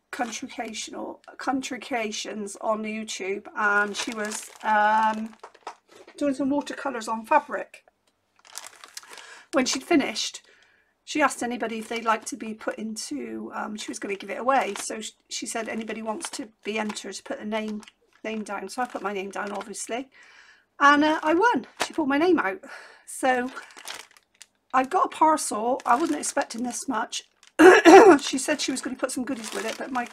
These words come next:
goodness, there's loads here. So, um, you'll have to excuse my voice today 'cause I've got a bit of frog in my throat.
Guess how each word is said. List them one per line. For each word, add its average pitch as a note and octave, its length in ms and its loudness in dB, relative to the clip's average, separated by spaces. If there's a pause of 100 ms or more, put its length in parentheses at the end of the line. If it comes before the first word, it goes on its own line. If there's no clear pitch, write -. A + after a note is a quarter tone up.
goodness, B3+ 380 -6
there's C4+ 180 -8
loads D#4 440 2
here. B3 340 -4 (680)
So, B3+ 520 2
um, B3 280 2
you'll C4 100 -6
have C#4+ 160 4
to D#4 60 -4
excuse C4+ 360 -4
my C4 100 2
voice A#3 300 -8
today B3+ 240 -8
'cause - 120 -14
I've B3 140 -2
got C4 140 -2
a - 20 -14
bit - 140 -6
of - 40 -16
frog - 320 -6
in A#3 100 -8
my G#3 120 -4
throat. G#3+ 380 -8